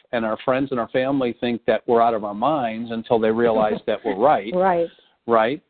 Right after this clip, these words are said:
Speaker 1: Hopefully that
Speaker 2: Yes.
Speaker 1: we get to that point. I was fortunate enough to get to that point where my family looked at me and said, you know, "Oh my God." <laughs> You know?
Speaker 2: <laughs>
Speaker 1: Uh,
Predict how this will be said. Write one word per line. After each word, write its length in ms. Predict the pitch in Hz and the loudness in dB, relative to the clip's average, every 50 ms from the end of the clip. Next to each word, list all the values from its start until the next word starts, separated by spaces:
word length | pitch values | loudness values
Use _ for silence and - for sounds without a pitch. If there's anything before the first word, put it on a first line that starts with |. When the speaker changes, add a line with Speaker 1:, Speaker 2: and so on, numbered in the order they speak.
| _ - | _ -12
Speaker 1:
Hopefully 480 | - - 143 160 160 - - 117 110 113 | -2 0 0 0 0 -2 -6 -6 -6 -6
that 140 | 107 117 139 | -6 -8 -8
Speaker 2:
Yes. 120 | 170 160 | -6 -6
Speaker 1:
we 100 | 113 110 | -6 -6
get 180 | 110 117 104 - | -6 -6 -6 -6
to 60 | - | -6
that 120 | 101 90 - | -8 -6 -4
point. 220 | - 113 110 113 | -4 -2 -2 0
I 80 | 110 117 | 0 0
was 160 | 127 135 131 - - | 0 0 -2 -2 -2
fortunate 320 | 120 110 107 - 110 104 | -2 -2 -2 -4 -8 -8
enough 220 | 98 95 95 95 - | -8 -8 -10 -12 -14
to 80 | - | -12
get 220 | 107 104 92 - _ | -8 -8 -8 -8 _
to 60 | - | -8
that 160 | 98 85 85 _ | -8 -8 -10 _
point 280 | - 95 90 101 - | -10 -10 -10 -8 -8
where 140 | - 110 104 | -6 -4 -4
my 180 | 104 104 98 95 - | -2 -2 -4 -4 -4
family 340 | - 107 101 98 101 101 92 | -4 -4 -4 -6 -8 -8 -8
looked 220 | 95 98 98 - | -8 -8 -6 -6
at 120 | 104 - | -8 -8
me 140 | 107 104 98 | -8 -10 -10
and 120 | 92 95 95 - | -10 -12 -12 -10
said, 200 | - 95 95 95 - _ _ | -8 -8 -6 -8 -10 _ _
you 80 | 113 104 | -12 -10
know, 200 | 95 92 95 98 _ _ _ _ _ _ _ _ _ _ | -10 -10 -12 -16 _ _ _ _ _ _ _ _ _ _
"Oh 80 | - 110 | -10 -8
my 180 | 123 123 87 87 | -8 -8 -8 -10
God." 640 | 85 104 - - _ _ - - - - 233 - - 135 - - - _ | -12 -12 -12 -16 _ _ -2 0 2 2 2 0 0 -4 -14 -14 -8 _
<laughs> 0 | |
You 300 | - 202 - - - 143 - - | -2 -2 -2 -4 -6 -12 -10 -8
know? 1300 | 143 151 - - - 170 - - - - - - - _ _ - - 170 170 151 147 156 156 151 139 123 - - | -8 -8 -8 -10 -12 -14 -14 -16 -18 -20 -20 -20 -20 _ _ -6 -4 -4 -4 -4 -4 -6 -6 -6 -6 -8 -12 -18
Speaker 2:
<laughs> 40 | _ _ _ _ - - _ - | _ _ _ _ -20 -20 _ 2
Speaker 1:
Uh, 280 | - 170 165 - 190 | 2 2 2 2 -2